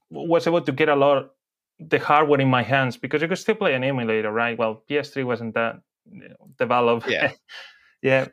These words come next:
Speaker 1: but, um, you could still get a lot of retro consoles, so N-, nes, Super Nintendo, Mega Drive, all those. You got plenty of emulators to play in your P C. You didn't have any excuse not to, not to try any game.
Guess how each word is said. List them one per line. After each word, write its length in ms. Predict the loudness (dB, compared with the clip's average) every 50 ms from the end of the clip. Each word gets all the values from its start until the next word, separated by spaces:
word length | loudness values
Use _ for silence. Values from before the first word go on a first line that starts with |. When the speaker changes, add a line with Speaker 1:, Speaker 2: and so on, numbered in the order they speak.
| _ _
Speaker 1:
but, 180 | 4 4 6 6
um, 320 | 6 6 6 4 2 0 -2
you 140 | -2 0 2
could 120 | 2 2 2
still 160 | 0 0 2
get 220 | 2 4 4 4
a 80 | 4 4
lot 180 | 4 4 4
of 240 | 2 0 0 -2 0
retro 240 | 0 0 0 -2 -2
consoles, 320 | -2 -2 -2 -4 -4 -4
so 60 | -4 -2
N-, 340 | -2 -4 -6 -8 -10 -12 -14 -20 -20 _ _ _ _ _ _ -8
nes, 580 | -4 -2 -2 -2 -2 -4 -6 -10 -16 -18 -20 -20 -20 _ _ _
Super 260 | -12 -6 -4 -2 -2
Nintendo, 560 | -2 -4 -4 -2 -2 0 0 0 0 0 0
Mega 240 | 0 0 0 0 -2
Drive, 440 | -2 0 0 2 2 2 2 2 2
all 180 | 2 2 2
those. 420 | 2 0 0 0 -2 -8 -18 -20 _ -16
You 100 | -14 -8 -6
got 180 | -6 -4 -2
plenty 300 | 0 0 0 0 0 0
of 120 | 0 0 0
emulators 360 | 0 0 -2 -2 -4 -6 -8
to 80 | -8
play 180 | -4 -2 -2 -2
in 60 | -2
your 100 | -4 -6
P 100 | -6 -10
C. 180 | -14 -12 -12 -10
You 140 | -10 -10 -8
didn't 200 | -6 -4 -4 -4
have 100 | -4 -4
any 120 | -4 -6
excuse 360 | -6 -8 -8 -10 -10 -8 -8
not 160 | -8 -8 -8
to, 260 | -8 -10 -10 -10 -10 -12 -12
not 160 | -12 -12 -12
to 80 | -14 -14
try 240 | -10 -8 -8 -6
any 160 | -6 -8 -6 -6
game. 180 | -6 -6 -8